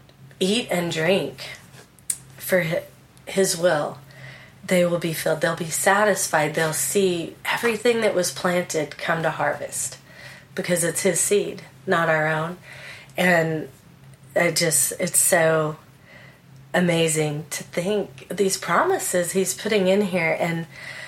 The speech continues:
I don't know, when you break it down and really look at what these really mean, like, I think the Beatitudes at times,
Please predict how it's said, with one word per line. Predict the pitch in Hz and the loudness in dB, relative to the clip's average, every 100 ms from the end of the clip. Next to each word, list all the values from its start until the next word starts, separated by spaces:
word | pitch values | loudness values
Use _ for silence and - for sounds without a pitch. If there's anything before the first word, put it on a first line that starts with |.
| - - - - - | -18 -20 -20 -4 2
I | 196 | 2
don't | 233 | 2
know, | 247 240 202 175 | 0 4 4 2
when | 180 190 196 | 2 4 4
you | 185 | 4
break | 185 196 208 233 | 2 2 4 4
it | 233 - | 0 2
down | - 180 196 | 4 6 6
and | 185 180 | 2 2
really | 185 180 170 | 4 2 0
look | 165 175 226 | -2 -4 -2
at | 202 - | -2 0
what | 180 175 - | -2 -2 0
these | 170 156 | -2 -2
really | 160 175 185 180 | 2 4 6 4
mean, | 170 165 170 185 202 - - - | 0 -4 -4 -6 -8 -12 -16 -10
like, | - 170 | -4 2
I | 190 | 4
think | 190 208 | 4 4
the | 196 | 2
Beatitudes | 175 175 165 175 185 - 180 165 156 | 2 4 6 6 4 0 -4 -6 -4
at | 160 | -4
times, | - 170 160 160 160 | -2 0 0 0 -4